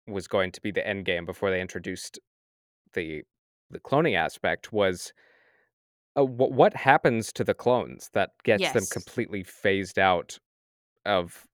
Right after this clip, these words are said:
Speaker 1: the Empire, and is that finally going to come to a head? Uh, and I, uh, maybe we start to see it a little bit even with Omega's relationship with, uh,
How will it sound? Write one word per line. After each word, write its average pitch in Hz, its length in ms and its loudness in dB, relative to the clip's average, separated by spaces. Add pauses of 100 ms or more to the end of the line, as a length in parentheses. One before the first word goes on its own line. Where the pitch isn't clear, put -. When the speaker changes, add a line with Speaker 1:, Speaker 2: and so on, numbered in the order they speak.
(200)
Speaker 1:
the 92 120 -2
Empire, 104 400 6
and 104 220 2
is 131 200 -2
that 117 280 4
finally 117 420 2
going 98 240 2
to 92 60 -6
come 101 320 -4
to 92 240 -6
a 78 60 -6
head? 90 500 -6 (340)
Uh, 90 260 0 (1040)
and 131 260 4 (180)
I, 131 160 6
uh, 135 160 -2
maybe 170 380 4
we 214 140 0
start 196 320 2
to 151 120 -10
see - 180 -2
it 175 40 2
a 156 60 2
little 147 200 4
bit 131 380 4
even 143 380 0
with 123 380 4
Omega's 120 480 4
relationship 110 640 0
with, 98 400 0
uh, 90 240 0